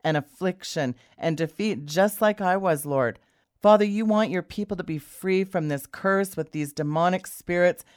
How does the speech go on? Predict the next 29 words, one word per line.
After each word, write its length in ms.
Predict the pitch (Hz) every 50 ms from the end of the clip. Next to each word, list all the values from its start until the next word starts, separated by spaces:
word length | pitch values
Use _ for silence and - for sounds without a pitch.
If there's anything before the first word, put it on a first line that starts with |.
| _ _ _ -
that 100 | 175 160
are 60 | 151
plaguing 680 | 156 _ - - - 196 196 196 185 185 185 170 156
people 320 | - - 170 160 - 160
and 160 | 156 151 151 -
causing 500 | - - 170 170 175 165 170 175 165 156
so 320 | - - - 180 175 180
much 400 | 180 180 175 175 170 170 - - - _ _ _ _ _
havoc 680 | - - 175 175 175 175 165 165 160 156 160 - _ _ _ _ _ _
in 200 | - 160 160 147
people's 420 | - - 170 165 - 170 160 156
lives. 640 | 151 151 151 147 147 147 147 143 139 127 135 - - - _ _ _ _ _ _
So 160 | - - 202
people, 360 | 196 - 220 226 - 214 196
right 200 | 180 202 202 208
now, 220 | - 190 185 180 190
I'm 100 | 202 190
gonna 140 | 190 175 160
pray 380 | - - - - 180 180 185
over 180 | 190 185 185 185
you, 300 | 185 180 180 180 185 185
and 80 | 170
I 60 | 160 156
want 280 | 156 160 160 165 -
you 100 | 175 170
just 280 | 160 156 160 156 160 -
to 100 | 175 160
receive 520 | 160 151 156 - - 165 160 160 151 151
this. 440 | 143 127 120 123 - - - -